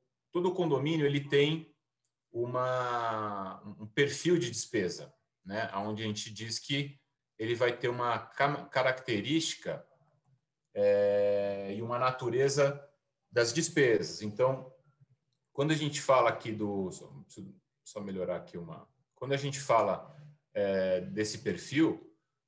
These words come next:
normalmente pra cada um real que o condomínio arrecada, né, através da cota, normalmente a gente já viu que sessenta por cento das despesas é voltado aí a salários a encargos, né?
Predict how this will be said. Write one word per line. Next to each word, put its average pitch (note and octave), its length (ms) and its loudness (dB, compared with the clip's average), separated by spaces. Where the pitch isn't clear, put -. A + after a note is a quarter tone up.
normalmente C#3+ 680 2
pra C3+ 180 2
cada B2 320 4
um C3 80 0
real A#2 360 4
que A2 100 -12
o - 20 -12
condomínio G2+ 480 -4
arrecada, F#2 600 -2
né, G2+ 120 -6
através F#2 440 -4
da F2 140 -6
cota, A#2 560 -2
normalmente C#3+ 680 0
a D#3 40 -2
gente D3 300 -4
já C#3+ 140 0
viu C3 280 -6
que D3 360 -6
sessenta C#3 680 0
por A#2+ 320 -8
cento A#2+ 380 -4
das G#2 260 2
despesas - 840 -2
é A2 80 2
voltado B2 520 2
aí A#2+ 260 0
a B2+ 240 4
salários B2+ 540 0
a C3 80 2
encargos, - 840 -2
né? G2+ 340 -4